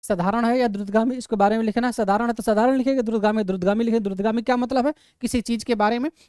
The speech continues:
किसी निश्चित विषय के बारे में ध्यान कर, आकर्षित करना। तार के मुख्य भाग ये यहाँ पर लिखेंगे, जो कुछ भी आपको लिखना है। उसके बाद ये आपको लाइन मिलेगी, यहाँ पर ये लाइन मिलेगी इस प्रकार से,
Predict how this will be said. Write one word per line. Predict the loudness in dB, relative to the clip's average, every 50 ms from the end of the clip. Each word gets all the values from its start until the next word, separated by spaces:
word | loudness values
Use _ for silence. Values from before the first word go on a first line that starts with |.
| _ -6
किसी | -2 0 0 -2 -2 -6 -10
निश्चित | -8 -8 -6 -2 0 2 2 2 2 2 -2 -2
विषय | 0 -2 0 0 -2 0
के | 0 0
बारे | 0 2 2 0
में | 0 0 -2 -4 -6 _ _ -4
ध्यान | 0 2 2 2 0
कर, | 0 0 0 0 0
आकर्षित | -2 -4 -4 -6 -6 -6 -6 -6
करना। | -6 -6 -4 -6 -8 -10 _ _ _ _ _ _ _ _ _ _ _ _ _ _ _ _ _ _ _ _ 0
तार | 2 2 2
के | 2 0
मुख्य | -2 -2 -2 -2 -2 0
भाग | 0 0 0 0 -4 -10 _ _ _ _ _ _ _ _ _ _ _ _ _
ये | -2 0 2
यहाँ | 2 2 2 2
पर | 2 0
लिखेंगे, | 0 0 0 -2 -2 0
जो | 0 0
कुछ | -2 -2 0
भी | 2 2
आपको | 2 2 0
लिखना | 0 0 0 0 0 0
है। | 0 -2 -4 _ _ _ _ -12
उसके | -10 -6 -4 0
बाद | 0 0 0 0 -4 _ _ _ _ _ _ _ _ _ _ _ _ _ _ _ _ _ _ _ _ _ _ _ _ -2
ये | 0 0 0 0 -2 -8 _ -2
आपको | 0 0 0 0 2
लाइन | 4 4 4 4 4
मिलेगी, | 4 4 4 2 2 0
यहाँ | 0 0 0 0
पर | -2 -4 -6 -6 -12 _ _ _ _ _ _ _ _ -2
ये | 0 2
लाइन | 2 2 2 0
मिलेगी | 0 0 0 -2 -2
इस | -4
प्रकार | -4 -4 -2 -2 -2 -2
से, | -4 -6